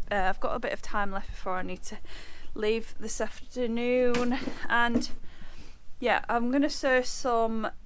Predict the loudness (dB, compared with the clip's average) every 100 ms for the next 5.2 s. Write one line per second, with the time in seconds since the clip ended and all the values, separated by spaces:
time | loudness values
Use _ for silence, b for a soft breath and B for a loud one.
0 | -14 -12 -2 -2 -2 -2 -2 0 0 -2
1 | -4 -4 -6 -6 -6 -6 -4 -6 -2 -2
2 | -2 -4 -6 -4 -4 -4 -2 -2 0 0
3 | 2 0 -4 -6 -6 -4 -6 -8 -10 -12
4 | B B B B B B -2 0 0 0
5 | -2 -2